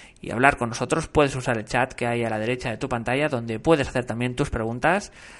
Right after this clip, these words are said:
a nuestra invitada. El funcionamiento muy sencillo. Tenéis que poner primero la palabra pregunta en mayúsculas, seguido del país desde donde nos escribís y seguido de vuestra pregunta. Y ahora ya sí, vamos a dar paso a Vanessa Jodorovic y la conferencia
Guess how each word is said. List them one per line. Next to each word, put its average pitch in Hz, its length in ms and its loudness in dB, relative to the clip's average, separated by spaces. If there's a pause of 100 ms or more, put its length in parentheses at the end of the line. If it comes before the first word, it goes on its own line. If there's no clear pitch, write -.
(140)
a 110 380 -2
nuestra 113 300 -6
invitada. 123 380 2
El 151 60 0
funcionamiento 123 640 -4
muy 147 180 -4
sencillo. 143 460 -4
Tenéis 117 260 -6
que 117 100 -10
poner 120 260 -4
primero 120 320 -2
la 113 120 -2
palabra 117 400 -2
pregunta 151 440 -4
en 165 80 -4
mayúsculas, 185 800 0 (320)
seguido 127 460 0
del 123 120 6
país 123 480 0
desde 131 380 0
donde 147 260 0
nos 127 140 -2
escribís 139 640 -2 (480)
y 117 100 -6
seguido 127 460 2
de 123 60 2
vuestra 113 380 -2
pregunta. 113 560 -4
Y 107 100 -8
ahora 113 220 -2
ya 104 100 -8
sí, 175 380 0 (500)
vamos 104 420 -8
a 98 120 -10
dar 131 180 2
paso - 220 -2
a 113 60 0
Vanessa 113 460 -2
Jodorovic 135 800 -2
y 143 300 -2 (100)
la 110 220 -4
conferencia 156 640 -2